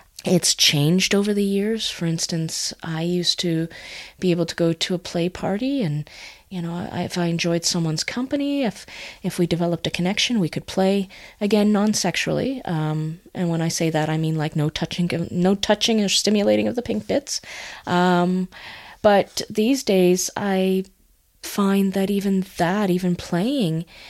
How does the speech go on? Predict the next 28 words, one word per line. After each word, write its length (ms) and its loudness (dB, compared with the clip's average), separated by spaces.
um, 800 -2
I 100 0
don't 380 0
get 260 -4
a 140 0
satisfaction 920 0
from 200 -4
it 100 -2
because 240 -2
I 120 2
don't 320 2
have 200 -2
a 40 0
connection 520 0
with 120 -6
the 80 -8
person. 360 -4
I 100 -4
don't 260 -2
have 320 0
a, 360 2
um, 460 -4
an 100 -2
emotional 920 0
bond 720 4
between 440 4
us. 200 0
So 580 4